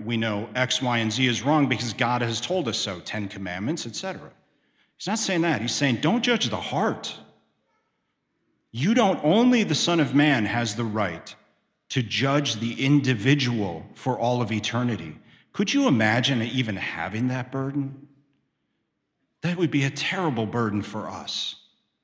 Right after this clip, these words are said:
But not only can we not judge somebody else as to their eternal destiny, we cannot judge ourselves.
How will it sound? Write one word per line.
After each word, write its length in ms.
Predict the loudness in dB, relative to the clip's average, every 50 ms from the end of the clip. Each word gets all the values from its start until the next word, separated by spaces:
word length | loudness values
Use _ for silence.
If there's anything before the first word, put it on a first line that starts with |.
| _ _ _ _ _ _ _ _ _ _ -18 -4
But 120 | 0 2 2
not 240 | 4 4 4 4 2
only 220 | 2 2 2 2
can 200 | 2 2 2 4
we 80 | 4 4
not 280 | 4 4 2 2 0
judge 300 | 0 0 0 0 0 0 0
somebody 420 | 2 2 2 2 2 2 2 2
else 260 | 2 2 2 0 0
as 140 | 0 -2 -2
to 180 | -2 -2 -2 -4
their 260 | -4 -4 -4 -2 -2
eternal 360 | -2 -4 -4 -4 -4 -4 -4
destiny, 580 | -4 -6 -6 -6 -6 -6 -6 -6 -6 -6 -8 -10 -16 -20 -20 _ _ _ -8
we 140 | -6 -6 -4
cannot 360 | 0 0 0 0 0 -2 -4
judge 260 | -4 -6 -6 -6 -6
ourselves. 800 | -8 -8 -8 -8 -6 -6 -6 -8 -10 -12 -16 -16 -16 -16 -16 -18